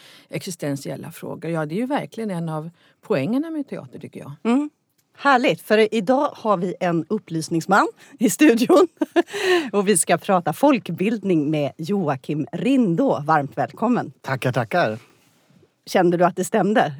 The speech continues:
Speaker 2: Är du en upplysningsman?
Speaker 3: Jag kände att jag sträckte på mig när du sa det.
Speaker 2: <laughs>
Speaker 3: Vad härligt, jag vill gärna vara det, eh,
Speaker 2: Ja.
Speaker 3: åtminstone.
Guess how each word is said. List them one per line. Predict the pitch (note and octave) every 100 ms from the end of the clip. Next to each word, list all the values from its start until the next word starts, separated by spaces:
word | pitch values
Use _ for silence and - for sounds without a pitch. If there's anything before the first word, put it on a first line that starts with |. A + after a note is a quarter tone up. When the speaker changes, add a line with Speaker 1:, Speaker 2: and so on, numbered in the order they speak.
| -
Speaker 2:
Är | G3
du | A#3+
en | A#3 F#3+
upplysningsman? | - D#3 D3+ F3 D3+ D#3 D3+ D#3+
Speaker 3:
Jag | B2+ B2
kände | - D#3 B2+
att | G#2+
jag | A2
sträckte | - C3 C3+ - -
på | F3 F#4 C4
mig | C4+ -
när | -
du | -
sa | - - A3+
det. | - - - - A#3+
Speaker 2:
<laughs> | -
Speaker 3:
Vad | B2+
härligt, | D3+ E3+ A#3
jag | D#3
vill | D3+
gärna | E3+ D#3+ D3
vara | C3+ B2 A3 G#3
det, | D3+ A2
eh, | G#4+ B4 G#4
Speaker 2:
Ja. | F#4+ D#4+ - D3 C#3
Speaker 3:
åtminstone. | C#3+ - B2 G#2+ C3